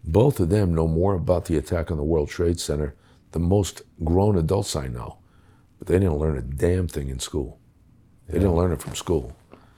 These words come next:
Speaker 1: They learned it from me. They learned it from friends and, and colleagues and people that I worked with. That's how they learned. One of them wasn't even born. My eighteen-year-old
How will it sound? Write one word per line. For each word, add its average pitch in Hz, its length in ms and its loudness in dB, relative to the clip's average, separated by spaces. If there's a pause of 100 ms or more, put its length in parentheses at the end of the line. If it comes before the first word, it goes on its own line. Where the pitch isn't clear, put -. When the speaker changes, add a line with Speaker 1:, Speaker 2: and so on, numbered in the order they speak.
(220)
Speaker 1:
They 85 120 0
learned 87 220 4
it 73 100 -2
from 69 220 -4
me. 80 320 0 (440)
They 78 120 2
learned 80 320 0
it - 100 -4
from 65 200 -6
friends 80 640 -4 (360)
and, 69 260 -6
and 71 300 -2
colleagues 82 680 0
and 65 140 -10
people 87 280 -4
that 73 100 -2
I 80 100 0
worked 78 380 -2
with. 87 240 -2 (480)
That's 98 220 4
how 82 140 4
they 85 180 4
learned. 58 420 -8 (1900)
One 95 180 4
of 107 80 4
them 82 100 0
wasn't 90 280 2
even 82 180 0
born. 80 460 0
My 90 120 -2
eighteen-year-old 90 760 2